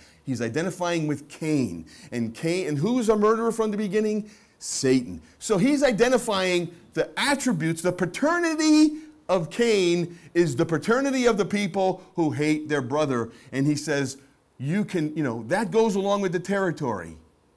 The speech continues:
Now, there are people that may be within this congregation, <laughs> not here, but in the congregation he's talking about, in the church, that actually do hate and are trying to destroy the lives of the people there.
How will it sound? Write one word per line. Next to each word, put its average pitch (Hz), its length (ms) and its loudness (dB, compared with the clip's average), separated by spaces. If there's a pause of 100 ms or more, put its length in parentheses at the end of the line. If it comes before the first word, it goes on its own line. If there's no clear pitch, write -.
(540)
Now, 151 100 2
there 196 200 4
are 240 120 4
people 262 380 2
that 185 220 2
may 220 200 2
be 226 180 4
within 214 300 4
this 208 140 2
congregation, 170 720 0
<laughs> 151 60 0
not - 100 -4
here, 160 220 2
but 135 160 0
in 139 60 0
the 135 80 -2
congregation 143 540 -2
he's 120 100 -4
talking 139 400 -4
about, 101 320 -4 (320)
in 147 80 0
the 143 80 2
church, 190 280 2 (160)
that 165 340 2
actually 180 640 0 (260)
do 208 280 4
hate 220 440 -4
and 170 100 0
are 196 240 2
trying 233 520 0
to 202 100 -2
destroy 196 720 0 (200)
the 180 120 4
lives 180 320 2
of 170 80 2
the 156 80 -6
people 170 280 -4
there. 143 260 0